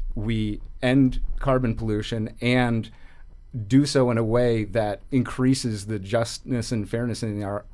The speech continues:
our economy. Uh, th-, in other words, uh, addressing global warming is something that will require a lot of work,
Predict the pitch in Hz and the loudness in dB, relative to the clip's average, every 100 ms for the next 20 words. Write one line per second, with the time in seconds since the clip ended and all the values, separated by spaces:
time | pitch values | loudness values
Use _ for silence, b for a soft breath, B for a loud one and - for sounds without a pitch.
0 | - - - 101 98 - 131 156 - - | -20 -14 -6 -4 -4 -6 -6 -6 -8 -12
1 | - b b b b b - 143 135 123 | -10 b b b b b -2 0 -2 -2
2 | 147 151 147 139 110 - B B B - | 0 2 2 2 0 -8 B B B -2
3 | 113 101 - 123 135 170 156 127 127 120 | -4 -4 -2 0 4 4 4 4 4 4
4 | 117 113 110 110 143 127 120 117 120 120 | 2 0 0 -2 0 0 0 -2 -4 -4
5 | 120 - 165 135 117 127 113 98 113 113 | -4 0 0 2 0 -2 -2 -4 -2 -2
6 | - - | -4 -14